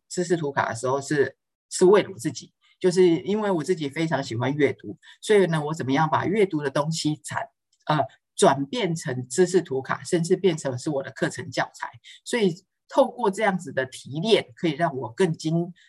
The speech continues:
呃，更扎实的去读里面的内容。因为当你要变成图卡的时候，你要萃取出关键字，你要萃取出结构，所以你就必须要更仔细的去看它的逻辑。所以这个时候你可以更深度的去理解里面的内容，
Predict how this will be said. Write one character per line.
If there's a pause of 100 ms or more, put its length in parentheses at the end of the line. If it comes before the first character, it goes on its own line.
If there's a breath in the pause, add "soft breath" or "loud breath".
(180 soft breath)
呃， (100)
更
扎
实
的
去
读
里
面
的
内
容。
因
为 (160 soft breath)
当
你
要
变
成
图
卡
的
时
候，
你
要
萃
取
出
关
键
字，
你
要
萃
取
出
结
构， (180 soft breath)
所
以
你
就
必
须
要
更
仔
细
的
去
看
它
的
逻
辑。 (260 soft breath)
所
以
这
个
时
候
你
可
以
更
深
度
的
去
理
解
里
面
的
内
容，